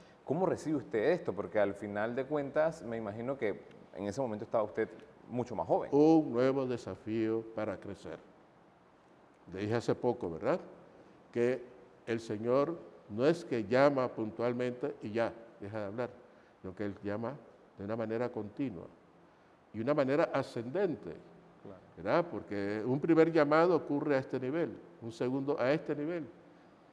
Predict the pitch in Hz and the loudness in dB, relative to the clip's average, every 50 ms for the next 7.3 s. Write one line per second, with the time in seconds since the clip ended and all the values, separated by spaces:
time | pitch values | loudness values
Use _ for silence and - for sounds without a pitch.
0 | - 117 117 143 160 165 - - - 120 120 135 147 143 - 147 147 147 160 180 | -6 2 6 6 6 6 4 2 2 4 4 4 2 2 -2 -2 -2 0 0 0
1 | 175 135 101 - - - - - - - - - - 95 95 123 127 127 - 175 | -2 -2 -4 -8 -14 -20 -20 -20 -20 -20 -20 -16 -14 -10 -6 -4 -4 -2 0 -2
2 | 170 - - 113 113 110 113 107 107 123 151 196 202 190 165 147 - 127 - - | -2 -2 -2 -4 -2 0 0 0 2 2 2 2 2 2 0 0 -2 -4 -4 -4
3 | 120 110 - 120 135 156 165 135 123 135 151 165 165 - - 123 - - 139 135 | -4 -4 0 2 4 4 4 2 2 2 2 0 0 -2 -4 -6 -4 -6 -6 -4
4 | 131 143 180 170 139 - - - - - - - - - - - - - - 104 | -4 -6 -8 -8 -10 -12 -16 -20 -20 -20 -20 -20 -20 -20 -20 -20 -20 -14 -6 -4
5 | 107 110 107 95 - 87 90 101 98 - 95 87 92 95 101 117 120 104 113 156 | -4 -2 -4 -6 -8 -6 -6 -6 -6 -6 -6 -8 -6 -6 -6 -6 -6 -2 0 0
6 | 180 - - 175 143 143 165 175 165 139 131 117 - 101 101 95 87 - 101 95 | 0 2 0 2 2 2 2 2 2 0 -2 -2 -4 -4 -6 -6 -6 -6 -8 -8
7 | 95 104 110 143 165 | -6 -6 -6 -6 -6